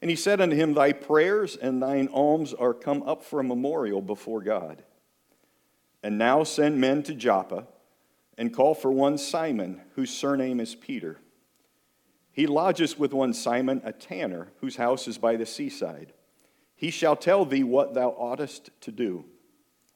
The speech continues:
And when the angel which spake unto Cornelius was departed,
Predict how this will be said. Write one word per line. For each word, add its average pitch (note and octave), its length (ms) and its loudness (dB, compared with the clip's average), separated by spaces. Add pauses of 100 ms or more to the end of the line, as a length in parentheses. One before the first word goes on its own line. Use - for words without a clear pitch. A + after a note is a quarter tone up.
(300)
And A2 120 -2
when B2 100 4
the A#2+ 160 2
angel D3 280 0
which C#3+ 200 -2
spake D3 300 0
unto B2+ 160 -2
Cornelius A#2+ 640 -2
was A2+ 160 -4
departed, G#2+ 500 0